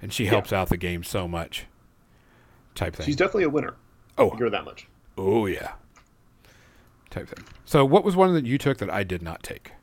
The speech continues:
Speaker 1: And give
Speaker 2: Uh,
Speaker 1: her
Speaker 2: I don't think you took Voss, did you?
Speaker 1: No, I did not take Voss.
Speaker 2: So let me just say, I love Voss, and I didn't think I would, but after, I, I've had more profanity directed at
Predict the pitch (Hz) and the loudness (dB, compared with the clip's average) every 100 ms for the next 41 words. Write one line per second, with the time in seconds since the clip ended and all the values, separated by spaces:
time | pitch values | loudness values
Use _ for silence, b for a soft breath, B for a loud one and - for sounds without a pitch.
0 | - - - _ _ b b - 101 156 | -20 -20 -20 _ _ b b -12 -4 2
1 | 170 170 170 139 214 254 302 - 175 101 | 6 6 6 4 -2 -4 -6 -4 -6 -2
2 | 110 92 - 107 123 131 _ _ _ _ | -2 -2 -6 -12 -10 -12 _ _ _ _
3 | - 131 139 113 101 113 135 123 107 92 | -4 4 6 6 4 2 0 0 -4 -4
4 | - 107 - - - - - - - 160 | -8 -4 -4 -4 -12 -16 -20 -20 -6 0
5 | 151 156 233 - 160 156 147 139 143 147 | 0 2 -2 -2 2 2 2 2 2 2
6 | 147 139 - 127 120 113 104 104 98 - | -2 -6 -16 -4 -2 -2 -6 -14 -14 -12
7 | - - - - 123 123 143 135 131 123 | -16 -20 -20 -12 -6 -2 -2 0 0 0
8 | 110 107 - - - - - - - - | 0 -2 -4 -16 -20 -20 -20 -20 -20 -16
9 | - 113 - 127 143 127 - _ - - | -4 -4 -2 -4 -2 -4 -6 _ -20 -20
10 | - - - - - 151 165 180 202 147 | -20 -20 -20 -14 -8 -2 -2 0 -2 -4
11 | 143 170 160 131 143 143 139 127 120 120 | -6 -6 -8 -10 -6 -6 -6 -6 -2 -4
12 | - 110 110 - | -4 -6 -4 -4